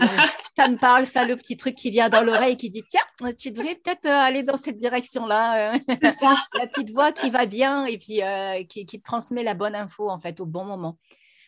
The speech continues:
Speaker 1: D'accord,
Speaker 2: C'est
Speaker 1: donc
Speaker 2: ça.
Speaker 1: c'est vraiment, en fait, donc du coup, je comprends un petit peu mieux quand sur ton Insta, euh, je vous mettrai le lien de, de l'Insta d'Aurélie, vous inquiétez pas. Euh, quand tu parles, en fait, sur ton Insta, quand tu parles de décoration consciente et tout ça, c'est vraiment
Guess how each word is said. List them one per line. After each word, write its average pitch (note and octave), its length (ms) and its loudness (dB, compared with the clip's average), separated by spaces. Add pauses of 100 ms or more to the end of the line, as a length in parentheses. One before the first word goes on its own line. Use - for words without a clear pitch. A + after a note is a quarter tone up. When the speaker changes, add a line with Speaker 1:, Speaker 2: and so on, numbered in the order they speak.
(140)
Speaker 1:
D'accord, G3+ 340 -2
Speaker 2:
C'est G3+ 80 0
Speaker 1:
donc G#3+ 80 0
Speaker 2:
ça. E3 140 -2
Speaker 1:
c'est G#3 120 0
vraiment, A#3 560 -2
en F#3+ 80 -6
fait, B3+ 340 -6 (440)
donc G#3 180 -8
du G3 80 -8
coup, D4 140 -6
je - 60 -8
comprends B3+ 220 -4
un B3+ 80 -2
petit - 140 -12
peu A3+ 140 0
mieux B3 300 -2
quand G#3+ 180 -8
sur G3 240 -14
ton G3 220 -10
Insta, G#3 500 -2 (500)
euh, F3 140 0
je E3 80 -6
vous A#3 100 -6
mettrai C#4+ 280 -2
le B3 140 0
lien A#3 360 0
de, F3+ 340 -2
de E3+ 80 -10
l'Insta G3 400 -4
d'Aurélie, F3+ 540 -6
vous E3 140 -12
inquiétez E3+ 260 -14
pas. A#3 220 -4 (420)
Euh, E3+ 260 -2
quand G#3+ 160 -8
tu G3+ 200 -16
parles, A#3+ 320 0
en F#3+ 100 -8
fait, A3 220 -10
sur F3+ 180 -16
ton F3+ 180 -12
Insta, F#3+ 280 -8
quand F#3+ 160 -14
tu E3+ 140 -14
parles G3+ 260 -2
de F3 80 -6
décoration G3 760 -8
consciente A3 560 -10
et F#3+ 80 -8
tout F3+ 100 -16
ça, B3 220 -2
c'est G#3 160 -6
vraiment G#3+ 380 -6